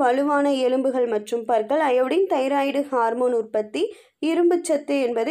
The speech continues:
ஹீமோகுளோபின் உற்பத்தி மற்றும் மூளை வளர்ச்சி. முருங்கை இலையில்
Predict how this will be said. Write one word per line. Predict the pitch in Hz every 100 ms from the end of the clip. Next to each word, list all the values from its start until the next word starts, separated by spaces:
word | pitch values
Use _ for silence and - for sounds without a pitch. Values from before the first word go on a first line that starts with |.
| 359
ஹீமோகுளோபின் | 320 302 311 302 277 233 262 240
உற்பத்தி | 220 240 220 233
மற்றும் | 214 208 254 392 415 _ 233
மூளை | 240 233 214
வளர்ச்சி. | 208 202 208 247 - _ _ _ _ _ _ _ _ _ _ _ _ _ _ _ _ _ _ _ _ _ _ 285
முருங்கை | 330 381 403 370
இலையில் | 339 320